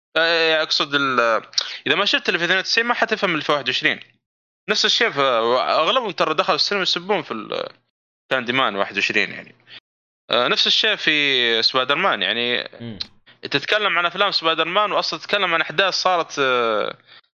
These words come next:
Speaker 1: الأفنجرز وهذا وجابوا طاريها
Speaker 2: أيوه،
Speaker 1: في الفيلم.
Speaker 2: أيوه، أيوه.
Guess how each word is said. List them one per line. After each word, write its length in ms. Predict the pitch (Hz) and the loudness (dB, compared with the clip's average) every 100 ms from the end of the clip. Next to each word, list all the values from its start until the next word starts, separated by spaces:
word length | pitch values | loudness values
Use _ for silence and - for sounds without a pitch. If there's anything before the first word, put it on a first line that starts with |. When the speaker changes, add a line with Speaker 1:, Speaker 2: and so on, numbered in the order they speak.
| - | -2
Speaker 1:
الأفنجرز 600 | 139 143 196 190 131 113 | 0 2 0 2 0 2
وهذا 260 | 147 147 | 0 0
وجابوا 280 | 107 139 135 | 0 -2 -2
طاريها 380 | - 135 175 - | 0 2 4 2
Speaker 2:
أيوه، 340 | 220 120 85 | 0 -4 -6
Speaker 1:
في 100 | - | -8
الفيلم. 240 | 107 208 - | -8 -2 -2
Speaker 2:
أيوه، 200 | 135 190 | -2 -6
أيوه. 200 | 117 | -10